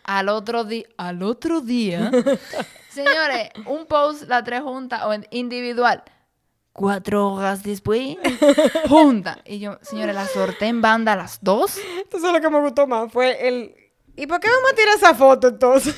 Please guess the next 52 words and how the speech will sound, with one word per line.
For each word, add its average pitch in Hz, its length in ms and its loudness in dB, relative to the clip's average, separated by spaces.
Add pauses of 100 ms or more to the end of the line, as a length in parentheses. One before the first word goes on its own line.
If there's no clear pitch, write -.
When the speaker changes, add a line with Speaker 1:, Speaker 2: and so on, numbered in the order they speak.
(100)
Speaker 2:
<laughs> - 120 -20
Speaker 1:
Entonces, 370 960 2 (100)
cuando 320 280 4
llegue 349 220 -2 (120)
el 427 60 -8
momento 349 720 -2
de 254 140 0
tirar 254 280 0
la 277 120 2
foto, 240 460 -4 (440)
me 233 180 -10
preguntan 226 720 -8 (500)
que 208 180 -6
cómo 254 300 -2
es 220 40 -6
que 226 120 -2
vamos 220 260 -2
a 202 40 -14
tirar 214 400 -4
la, 294 60 -8
se, 269 200 -8 (280)
se, - 200 -14 (220)
no. 208 180 -6
Speaker 2:
Ustedes 311 320 2
saben 339 260 0
que 269 60 0
esa 294 180 0
niña 302 220 -4
ahí 294 80 0
fue 294 120 -2
que 277 60 0
eligió 285 300 -2
su 277 160 -6
guerra, 247 440 -2
¿verdad? 254 380 -6
Speaker 1:
Ahí 226 200 4
Speaker 2:
Y 254 60 4
Speaker 1:
yo 262 100 6 (100)
le, - 100 6
Speaker 2:
decidió, 269 400 2
Speaker 1:
ahí 247 340 4
yo 269 100 4
Speaker 2:
ahí 269 40 4 (280)
Speaker 1:
decidí, 254 40 4
Speaker 2:
explotó 269 500 2
con 247 200 0
fuego 285 260 4
artificial 240 600 0
y 208 60 4
Speaker 1:
ahí 214 60 -2
Speaker 2:
todos 233 120 2
Speaker 1:
yo 240 40 4